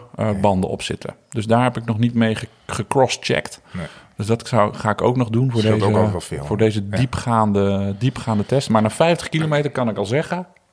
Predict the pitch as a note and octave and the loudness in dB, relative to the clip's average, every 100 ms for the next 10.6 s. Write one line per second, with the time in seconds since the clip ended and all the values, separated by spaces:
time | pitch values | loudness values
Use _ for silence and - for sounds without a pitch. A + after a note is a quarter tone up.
0 | - B2 D3 D#3+ - D#3+ - - - B2+ | -2 0 2 0 -2 -6 -4 -6 -4 -4
1 | G#2+ F#3+ D3 D3 B2+ E3+ F#3 - C3 D#3+ | 0 2 2 0 2 4 4 0 0 2
2 | F#3+ G3+ F#3 F3+ E3+ G#2+ F#2+ F#2 C#4+ - | 4 6 6 4 2 2 0 0 -4 -2
3 | C#4 - F#3+ G3+ E3+ C3+ G#2+ G#2 G#2 C#3 | -4 -2 0 2 2 2 0 0 2 2
4 | D3 D#3 C#3 C3 B2 B2 B2 B2 F#2 A#2+ | 2 2 0 -2 -2 0 -2 -4 -12 -4
5 | A#2 A2+ A#2 D3+ D#3 B2+ B2+ B2 B2 A#2 | 0 2 2 2 2 0 0 2 4 2
6 | - F2 G2 G2+ F#2 F2+ F#2+ E2+ D#2 D2+ | 0 -2 2 2 2 0 0 0 0 -2
7 | D#2 - F#2+ F2 F#2+ F2+ F2 E2 G1+ G1+ | -6 -8 -8 -4 -2 -2 -2 -6 -6 -8
8 | - - - - - - - - D#2 F2+ | -12 -14 -14 -16 -18 -20 -12 -8 -6 -4
9 | - G#2+ F2+ B2 B2+ A#2 - G2 A#2 G2+ | -2 0 0 0 -2 0 0 0 0 -2
10 | G2 G#2 F#2 F#2 G2 | 0 2 2 2 -2